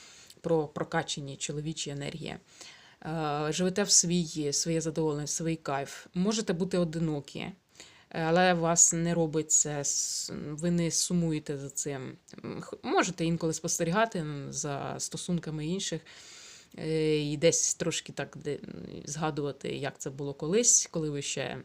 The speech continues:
не були майстром. М, але бачите, що ті стосунки, які, е, ми живе соціум, вам точно не потрібні.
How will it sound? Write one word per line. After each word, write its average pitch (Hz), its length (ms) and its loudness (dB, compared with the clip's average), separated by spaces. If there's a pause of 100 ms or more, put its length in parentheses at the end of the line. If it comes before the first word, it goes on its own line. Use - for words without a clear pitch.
не 151 120 -6
були 143 240 -6
майстром. 185 520 0 (580)
М, 170 340 0
але 180 220 4
бачите, 175 420 2
що - 140 -4
ті 170 180 -2
стосунки, - 540 -4
які, 147 400 -8
е, 143 300 -6
ми 147 160 -4
живе 147 420 0
соціум, 170 560 -2
вам 147 180 -6
точно 151 500 -6
не 147 180 -6
потрібні. 147 600 -8